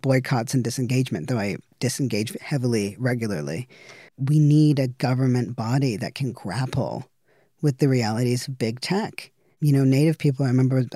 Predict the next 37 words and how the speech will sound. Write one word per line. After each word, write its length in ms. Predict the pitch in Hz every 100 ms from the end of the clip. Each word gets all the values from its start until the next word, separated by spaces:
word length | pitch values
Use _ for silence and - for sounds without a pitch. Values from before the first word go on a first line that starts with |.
| -
everyone 300 | 120 135 131
was 100 | 123
talking 220 | 131 135
about 200 | 117 104
going 240 | - 120 123
offline, 500 | 110 - 127 156 139
and 200 | 113 - - - -
there 120 | 135
are 60 | 120
some 160 | 143
Native 240 | 127 127 147
folks 260 | 139 131
in 60 | 123
this 160 | 107 131
room 180 | 139
that 120 | 135 120
I 80 |
was 120 | 120 131
in 180 | 131
where 120 | 135 110
we 140 | 120
were 120 | 107
sort 220 | 120 135
of 240 | 101 107 - -
strategizing, 720 | - 120 139 143 139 139 160 - - - -
and 100 | 143
they 80 | 151
said, 380 | - 139 117 -
"We're 160 | 156
still 180 | 190 208
trying 180 | - 190
to 60 |
get 140 | 143 127
online." 520 | 120 190 147 - 139 - _ _ -
We 160 | 131
talk 220 | 139 160 143
about, 400 | 143 135 104